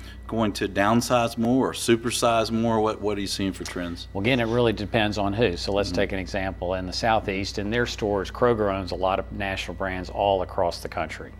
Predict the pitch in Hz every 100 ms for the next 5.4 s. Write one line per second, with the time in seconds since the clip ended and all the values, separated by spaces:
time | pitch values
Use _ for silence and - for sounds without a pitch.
0 | - 101 87 85 87 90 85 82 - 98
1 | 92 87 85 - 98 104 110 95 - 104
2 | 101 95 92 92 92 - 90 87 95 95
3 | 90 - 117 95 95 95 87 85 98 95
4 | 98 87 - 117 107 101 90 101 87 -
5 | 110 107 80